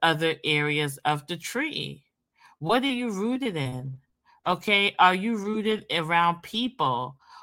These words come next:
who will help you get the nutrients and water you need, um, that will allow your roots to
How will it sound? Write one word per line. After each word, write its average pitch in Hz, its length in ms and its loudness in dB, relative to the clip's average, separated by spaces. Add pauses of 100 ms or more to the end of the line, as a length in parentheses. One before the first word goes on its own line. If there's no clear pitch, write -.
(140)
who 240 160 2
will 196 160 4
help 196 380 2
you 190 280 -2
get 180 300 0
the 165 100 2
nutrients 160 840 -2
and 147 200 0
water 170 300 0
you 170 220 -4
need, 160 640 -4 (540)
um, 151 460 6 (300)
that 170 240 8
will 160 280 2
allow 156 420 8
your 165 240 -2
roots 151 420 -8
to 180 220 -6